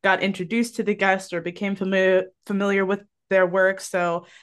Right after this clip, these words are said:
uh, we met at the Theorizing African American Music Conference this summer,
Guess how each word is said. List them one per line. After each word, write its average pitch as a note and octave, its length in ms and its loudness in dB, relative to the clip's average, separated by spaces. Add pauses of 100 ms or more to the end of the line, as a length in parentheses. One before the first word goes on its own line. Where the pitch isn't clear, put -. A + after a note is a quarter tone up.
(140)
uh, F#3 280 4
we B3 280 -2
met G3+ 260 0
at F#3+ 160 -6
the G3 80 -8
Theorizing G#3 560 -2
African G3 360 -6
American F#3+ 420 -2
Music F#3 260 -4
Conference E3+ 720 -4
this F3+ 260 -4
summer, E3+ 680 0